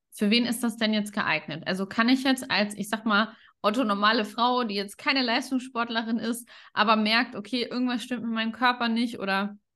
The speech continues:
vielleicht merkt, ich schlafe nicht so gut oder ich habe Zyklusprobleme, ähm, meine Frauenärztin, die hilft mir da irgendwie nicht gescheit weiter und ich möchte eigentlich auch ganzheitlich ran. Kann ich dann trotzdem bei euch ein Coaching machen? Und wenn ja, muss ich dafür in München sein?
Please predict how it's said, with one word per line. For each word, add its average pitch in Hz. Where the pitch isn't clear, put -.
vielleicht 214
merkt, 208
ich 214
schlafe 233
nicht 226
so 214
gut 214
oder 196
ich 214
habe 208
Zyklusprobleme, 208
ähm, 202
meine 208
Frauenärztin, 208
die 214
hilft 220
mir 208
da 202
irgendwie 208
nicht 202
gescheit 202
weiter 214
und 196
ich 208
möchte 202
eigentlich 196
auch 208
ganzheitlich 208
ran. 208
Kann 226
ich 247
dann 226
trotzdem 214
bei 196
euch 202
ein 202
Coaching 190
machen? 247
Und 202
wenn 196
ja, 196
muss 208
ich 196
dafür 190
in 175
München 285
sein? 254